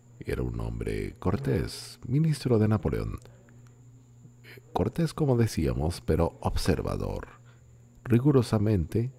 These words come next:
de las diferencias de clase. Un día en el que servían a su mesa un asado que él mismo se complacía en trinchar, lo ofreció en estos términos a los distintos comensales: "Señor duque,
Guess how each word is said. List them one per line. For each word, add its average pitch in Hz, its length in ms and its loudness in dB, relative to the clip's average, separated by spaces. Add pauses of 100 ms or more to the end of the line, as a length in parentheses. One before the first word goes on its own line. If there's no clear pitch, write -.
(160)
de 85 120 -2
las 87 160 0
diferencias 78 720 0
de 92 100 0
clase. - 560 -8 (640)
Un 180 220 6
día 120 320 8
en 78 120 2
el 71 240 0
que 64 320 0
servían 65 640 -2
a 62 80 -2
su - 160 -4
mesa 78 640 0 (180)
un 71 220 -2
asado 71 640 -2
que - 140 -10
él 65 220 -2
mismo 110 380 2
se - 120 -2
complacía - 720 -4
en 135 80 -4
trinchar, 127 640 2 (640)
lo 127 140 2
ofreció 98 680 2
en 76 80 0
estos 69 360 -2
términos 98 600 4 (320)
a - 100 -2
los 55 240 -4
distintos 107 720 -2
comensales: 90 880 0 (960)
"Señor 165 460 8
duque, 76 500 0